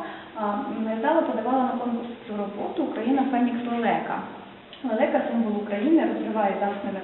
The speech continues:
коло, символ неволі і водночас виривається на волю, відроджуючись з вогню і попелу, як фенікс. Дійсно, Україна черговий раз вирвалась на волю, відродилась, як фенікс. І подивіться, в композиції ми скрізь бачимо тризуб. Якщо подивитись на тінь, то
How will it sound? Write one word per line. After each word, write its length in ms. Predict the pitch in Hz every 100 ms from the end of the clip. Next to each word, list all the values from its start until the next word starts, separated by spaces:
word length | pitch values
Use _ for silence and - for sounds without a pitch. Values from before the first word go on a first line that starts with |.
| -
коло, 240 | 285 269 -
символ 280 | 226 202 196
неволі 460 | 196 196 277 339 339 - - - 233
і 40 |
водночас 460 | 214 208 233 233 208 - - - -
виривається 800 | 233 285 254 240 180 - 208 202 - - 226
на 80 |
волю, 360 | 220 233 349 330 240
відроджуючись 720 | 214 247 285 233 220 226 202 -
з 40 | 202
вогню 320 | 196 220 254
і 40 | -
попелу, 380 | 233 240 220
як 160 | 208 190 -
фенікс. 340 | 190 - 208 - -
Дійсно, 280 | 247 - 196 - -
Україна 340 | - 226 220 -
черговий 380 | 226 214 208 196
раз 140 | 180 - 208
вирвалась 460 | 247 320 285 240 233
на 60 | 226 208
волю, 140 | 196 196
відродилась, 560 | 196 202 196 262 285 277
як 100 | - -
фенікс. 320 | 202 196 196 - 196 - -
І 40 |
подивіться, 400 | 208 226 269 -
в 60 | 233
композиції 600 | 240 226 233 302 381 262
ми 80 | 226 214
скрізь 200 | 247 254
бачимо 360 | 226 226 240 220 202
тризуб. 320 | 233 185 180
Якщо 260 | 202 - 233
подивитись 500 | 220 220 254 226 226
на 80 | -
тінь, 320 | 247 302 359 - - - - -
то 140 | 220